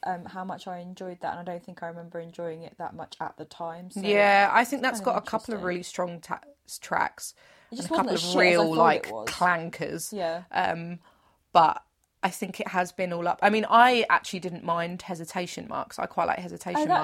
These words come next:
Speaker 1: Marks.
Speaker 2: yeah, I
Speaker 1: And a
Speaker 2: really
Speaker 1: lot of
Speaker 2: liked
Speaker 1: people
Speaker 2: that.
Speaker 1: really pan that. So,
Speaker 2: No, I'm, I'm
Speaker 1: um,
Speaker 2: into it.
Speaker 1: I think, yeah, and I, I, this is definitely an E P that I can listen to, that I can get on board with, that I
Speaker 2: Yeah,
Speaker 1: enjoy.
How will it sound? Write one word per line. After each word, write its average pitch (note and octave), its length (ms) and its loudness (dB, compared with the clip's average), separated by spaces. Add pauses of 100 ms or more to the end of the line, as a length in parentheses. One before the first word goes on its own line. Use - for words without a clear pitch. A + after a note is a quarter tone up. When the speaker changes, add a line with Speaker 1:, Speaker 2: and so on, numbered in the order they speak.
(120)
Speaker 1:
Marks. - 20 -12
Speaker 2:
yeah, B3+ 180 2
I - 60 4
Speaker 1:
And C4 120 2
a F3+ 40 6
Speaker 2:
really F#3+ 40 6
Speaker 1:
lot F#3+ 120 8
of - 80 0
Speaker 2:
liked - 60 -16
Speaker 1:
people A#3 180 -2
Speaker 2:
that. G#3 120 0
Speaker 1:
really D#3+ 160 -2
pan D#3+ 360 -8
that. - 280 -10
So, - 240 -6
Speaker 2:
No, - 20 -2
I'm, A3 560 -6
I'm E3 200 -6
Speaker 1:
um, E3 80 -6
Speaker 2:
into E3 260 -10
it. F3 100 -12
Speaker 1:
I F#3+ 60 -2
think, - 600 -10 (260)
yeah, G3+ 380 4
and G3+ 100 8
I, A3+ 80 2
I, A3 140 6
this D4 300 -2
is D4+ 80 -6
definitely B3 340 2
an G3 80 -2
E F#3+ 80 -2
P F3 260 -4
that F3 120 -2
I F3 80 -2
can E3+ 480 -12 (100)
listen E3+ 280 -12
to, E3 360 -12
that - 80 -8
I - 20 -10
can F3 140 -14
get - 120 -8
on E3 100 -12
board D#3+ 180 -10
with, E3 160 -12
that - 80 -12
I - 60 -10
Speaker 2:
Yeah, C#4+ 300 0
Speaker 1:
enjoy. E3+ 100 -10